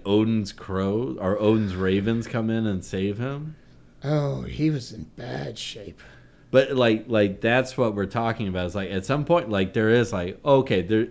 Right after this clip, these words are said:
Speaker 1: clearly the, uh, Viking gods or the Norse gods
Speaker 2: Thank
Speaker 1: are
Speaker 2: you. That's
Speaker 1: active in this.
Speaker 2: Which, again, if you can see past, 'cause, you know, some
Speaker 1: There's
Speaker 2: people are
Speaker 1: a
Speaker 2: gonna be
Speaker 1: shit ton
Speaker 2: like,
Speaker 1: of Freya
Speaker 2: "Oh,
Speaker 1: in
Speaker 2: there's
Speaker 1: there.
Speaker 2: a man that,"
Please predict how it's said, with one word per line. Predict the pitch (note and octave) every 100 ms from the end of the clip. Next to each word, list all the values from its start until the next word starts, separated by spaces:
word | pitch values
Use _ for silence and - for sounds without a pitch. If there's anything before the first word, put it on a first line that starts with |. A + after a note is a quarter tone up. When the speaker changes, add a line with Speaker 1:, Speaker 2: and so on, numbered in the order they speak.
| -
Speaker 1:
clearly | - F3+ G#3 F#3+ C#3+ A#2
the, | G#2 G2+ G2 F#2+ - - - - - - G2+ G2+
uh, | G2+ F#2 E2+ D#2+ - -
Viking | G2 G#2+ A2 A2+ G2
gods | F2+ E2+ E2 E2 F#2
or |
the | E2+ F2+
Norse | F#2+ G#2 G#2+ G2
gods | - F2+ D#2+ D#2 D2+ - - - - - - -
Speaker 2:
Thank | F#2+ F#2+
Speaker 1:
are | F2+
Speaker 2:
you. | F#2 -
That's | D3
Speaker 1:
active | G#2 A#2 - A2+ F#2+ E2
in | D#2 D2
this. | C#2 A#1+ - - - - - - -
Speaker 2:
Which, | G#3+ G#3 - -
again, | G3+ - B3+ C3+
if | B2+ F3+
you | F#3+
can | A3 G3
see | - - - A3+ G3+
past, | F#3+ - - - F#3+ F#3+ - -
'cause, | D#3+
you | F3+
know, | E3
some | D#3+ G3
Speaker 1:
There's | F#3+ -
Speaker 2:
people | E3
are |
Speaker 1:
a | E3
Speaker 2:
gonna | D#3+
be |
Speaker 1:
shit | D#3 D3
ton | C3+ G2+
Speaker 2:
like, | -
Speaker 1:
of |
Freya | F#3 G3 F#3 E3+
Speaker 2:
"Oh, | D#3
Speaker 1:
in | D3
Speaker 2:
there's | D3 D3
Speaker 1:
there. | C#3+ C#3+
Speaker 2:
a |
man | D3 D3+ D3+ C#3+ C3+
that," | C3+